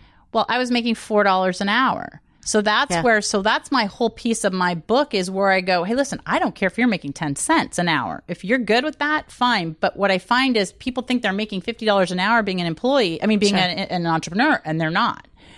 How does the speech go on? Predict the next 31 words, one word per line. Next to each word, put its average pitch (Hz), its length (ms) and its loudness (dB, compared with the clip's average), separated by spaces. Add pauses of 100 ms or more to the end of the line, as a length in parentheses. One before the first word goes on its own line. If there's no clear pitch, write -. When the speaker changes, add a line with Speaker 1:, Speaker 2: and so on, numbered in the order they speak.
(140)
Speaker 1:
So - 200 0
that's 214 420 -2
why 208 160 2
I 202 40 0
wrote 190 220 0
the 190 60 -8
book, 185 240 -4
is 160 200 -4
to 185 200 -4 (320)
show - 260 0
people, 196 420 -4
Hey, 202 160 -2
listen, 202 500 -2 (1080)
just - 280 -6
know 226 260 2
what 208 180 0
you 190 80 -4
could 208 160 2
be 185 100 -4
making 185 460 0
on 185 200 2
the 165 80 0
street 196 500 -2 (480)
Speaker 2:
Sure. 175 280 -2
Speaker 1:
with, 180 420 -2 (360)
you 190 100 -2
know, 151 240 -2 (160)
Speaker 2:
Sure. 190 220 -4
Speaker 1:
an 147 200 -10
Speaker 2:
Legally. 214 320 4
Speaker 1:
ira. 175 580 2